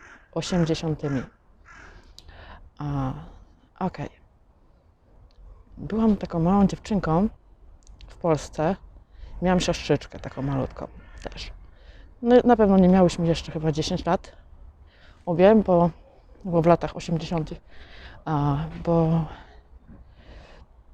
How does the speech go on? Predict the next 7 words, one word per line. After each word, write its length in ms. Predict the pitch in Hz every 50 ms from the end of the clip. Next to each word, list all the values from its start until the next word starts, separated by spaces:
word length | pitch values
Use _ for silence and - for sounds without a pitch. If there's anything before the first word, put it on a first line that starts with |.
| _ _ _ _ _ _ - - - - - - - - - - - - - -
no, 120 | 220 226
wierzyłyśmy 480 | 220 233 214 208 226 214 196 - 202 185
jeszcze 200 | 185 - - 196
w 40 |
takie 200 | - 180 - -
bajeczki, 500 | 175 196 185 214 202 175 - - - 156
nie? 160 | 160 165 185